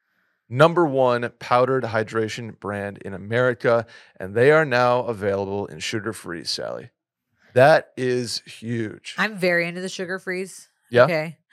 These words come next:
Speaker 1: Okay.
Speaker 2: One of my biggest complaints about b-, trying to be healthy in general, a-, and this is coming from a pregnancy standpoint, is, like, trying to cut back on my sugar.
Speaker 1: Yes.
Speaker 2: Because I feel like, w-, and, and part of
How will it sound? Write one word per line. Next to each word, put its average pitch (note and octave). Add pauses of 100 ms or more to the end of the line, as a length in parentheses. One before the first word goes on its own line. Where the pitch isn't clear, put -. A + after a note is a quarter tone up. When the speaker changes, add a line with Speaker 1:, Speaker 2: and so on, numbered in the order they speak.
Speaker 1:
Okay. A2+
Speaker 2:
One F#3
of G3
my G3+
biggest F3
complaints E3 (1500)
about D#3+ (240)
b-, E3 (140)
trying E3+
to E3+
be D3+
healthy C#3+
in D3+
general, E3 (200)
a-, -
and E3+
this F3
is D3+
coming D#3
from D3+
a C3
pregnancy D3+
standpoint, D#3
is, C#3
like, C#3
trying D#3
to C3
cut C#3
back C#3
on C3
my -
sugar. - (500)
Speaker 1:
Yes. - (160)
Speaker 2:
Because F#3
I D#3+
feel F#3
like, E3 (680)
w-, D#3+
and, F#3+
and G3+
part A#3+
of F3